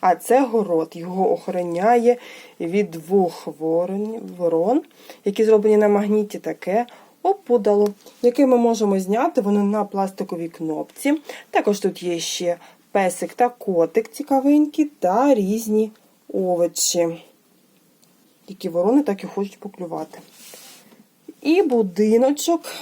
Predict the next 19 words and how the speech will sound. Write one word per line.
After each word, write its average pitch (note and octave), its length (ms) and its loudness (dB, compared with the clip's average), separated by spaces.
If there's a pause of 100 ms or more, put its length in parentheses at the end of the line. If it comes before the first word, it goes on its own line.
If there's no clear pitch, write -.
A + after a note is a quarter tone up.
(100)
відкриваємо F3 600 -4
дверцята, G3+ 840 -4 (320)
таке F#3+ 220 -2
скрізне F#3 460 -2
віконечко. F#3 960 -4 (320)
Тут D#4 280 -2
живе G#3 400 0
маленьке A3+ 580 0
зайчиня. F3 760 -2 (500)
Зайчиня F#3+ 560 0
любить E3+ 320 -2
морквинку E3 800 -4
їсти. C4 600 -8 (440)
Ось E3 180 -6
так - 240 -10
може E3 240 -6
взяти B3 560 -2
та - 180 -8
сісти, G#3+ 560 -10